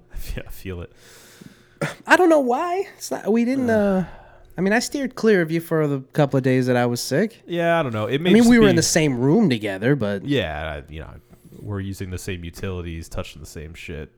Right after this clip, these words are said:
Speaker 1: Yeah.
Speaker 2: Well, if you're not washing your hands, that's on you.
Speaker 1: I wash my hands.
Speaker 2: I wash my hands.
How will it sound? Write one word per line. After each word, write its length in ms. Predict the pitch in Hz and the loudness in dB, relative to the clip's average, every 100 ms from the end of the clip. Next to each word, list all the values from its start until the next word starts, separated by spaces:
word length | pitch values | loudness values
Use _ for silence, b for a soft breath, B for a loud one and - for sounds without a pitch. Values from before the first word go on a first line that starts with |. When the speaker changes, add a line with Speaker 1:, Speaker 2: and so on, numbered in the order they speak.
| _ - - - | _ -20 -20 -20
Speaker 1:
Yeah. 600 | - - - - _ - | -20 -20 -20 -20 _ -6
Speaker 2:
Well, 140 | 117 127 | 0 2
if 120 | 127 | 4
you're 100 | 214 | 4
not 160 | 202 170 | 4 2
washing 360 | 170 156 - | 2 0 -2
your 120 | 147 139 | 0 0
hands, 240 | 147 131 | 0 0
that's 200 | 131 135 | -2 -4
on 140 | 127 120 | -4 0
you. 240 | 127 110 | 0 -2
Speaker 1:
I 280 | 143 170 160 | -4 -8 -6
wash 340 | 113 110 - | -6 -6 -8
my 120 | 101 90 | -10 -10
hands. 400 | 85 82 80 156 | -10 -10 -8 -6
Speaker 2:
I 60 | |
wash 320 | 185 190 175 | -2 -2 -2
my 160 | 180 185 | -2 -2
hands. 480 | 185 151 143 - | 0 -2 -4 -10